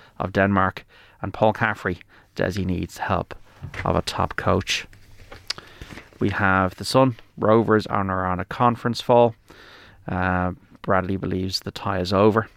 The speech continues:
And Casemiro crisis hit United splash out. Sixty million pound deal for the Madrid star. And Stam says it's time to let Ronaldo go.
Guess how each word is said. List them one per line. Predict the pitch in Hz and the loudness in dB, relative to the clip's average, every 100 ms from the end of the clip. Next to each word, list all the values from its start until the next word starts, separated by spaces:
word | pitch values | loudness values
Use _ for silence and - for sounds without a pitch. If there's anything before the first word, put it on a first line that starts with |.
| _ - - - - - - | _ -20 -20 -20 -20 -20 -10
And | - 85 - | -8 -8 -8
Casemiro | - 135 - 127 104 90 92 _ _ | -2 0 4 4 4 0 -2 _ _
crisis | - 98 92 82 - | -6 -4 -2 -6 -6
hit | - | -6
United | 101 92 92 90 | -4 -2 -2 -4
splash | - - 92 95 | -8 -6 -6 -4
out. | 92 95 92 | -4 -2 -4
Sixty | - - - 107 | -4 -6 -2 0
million | 95 95 | 0 0
pound | - 92 | -2 -4
deal | 87 95 | 0 -2
for | 90 90 | -2 -6
the | |
Madrid | 90 90 92 - | -4 0 -2 -2
star. | - 92 92 - - - - | 0 2 2 -2 -18 -18 -10
And | - | -6
Stam | - 95 92 90 | -4 0 0 -2
says | - 90 | -6 -6
it's | 85 - | -6 -6
time | - 90 87 - - - | -4 -2 -2 -8 -18 -4
to | 98 | -2
let | 90 | 0
Ronaldo | - 90 85 87 90 90 | 0 -2 0 0 0 -2
go. | 90 90 95 | 0 2 2